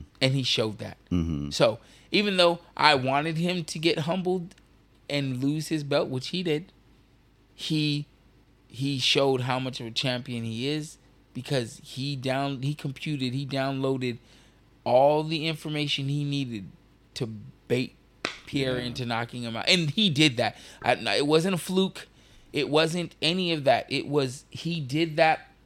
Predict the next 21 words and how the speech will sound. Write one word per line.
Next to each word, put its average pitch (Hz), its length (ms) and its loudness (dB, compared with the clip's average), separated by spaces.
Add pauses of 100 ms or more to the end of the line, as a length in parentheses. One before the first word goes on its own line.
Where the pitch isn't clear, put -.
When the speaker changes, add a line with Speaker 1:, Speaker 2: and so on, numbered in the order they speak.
(140)
Speaker 1:
purposely 127 720 -2 (640)
'cause 139 240 0
he 180 280 2
knew 165 500 2 (920)
Pereira 175 380 6 (640)
throws 143 320 2 (340)
big 185 320 0
punches, 143 580 -2 (320)
big, 180 420 2 (200)
heavy 160 420 -2
looping 147 480 0
punches. 135 520 -6 (160)
And 127 340 0
when 131 140 -2
he 131 80 -2
does 160 320 4
that, 123 320 2 (320)
he 165 140 2
doesn't 165 340 0
throw 151 260 2
them 143 320 -2